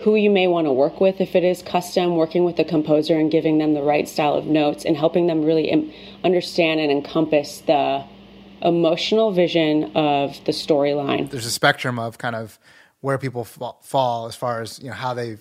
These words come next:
Speaker 2: they have an, you know, what they do from an audio strategy and sonic strategy standpoint, which we'll certainly get to later, and curious to hear your opinion on. So Jay, that's a,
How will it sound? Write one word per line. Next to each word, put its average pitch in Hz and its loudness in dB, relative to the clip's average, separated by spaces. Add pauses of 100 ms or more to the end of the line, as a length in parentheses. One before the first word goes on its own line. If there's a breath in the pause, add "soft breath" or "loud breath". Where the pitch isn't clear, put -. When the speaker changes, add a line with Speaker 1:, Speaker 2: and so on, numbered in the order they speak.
(120)
Speaker 2:
they 117 -10
have 117 -2
an, 117 -4
you 143 -10
know, 104 -6
what 117 -6
they 110 -6
do 117 -4
from 113 -14
an 107 -10
audio 110 -6
strategy 110 -6
and 101 -12
sonic 107 -8
strategy 107 -6
standpoint, 107 -10
which 120 -6
we'll 127 0
certainly 131 0
get 127 -2
to 123 -8
later, 113 -2 (400 loud breath)
and 120 -6
curious 127 2
to 123 -2
hear 117 0
your 113 -2
opinion 120 -4
on. 107 -6
So 147 2
Jay, 151 4
that's 139 0
a, 120 -4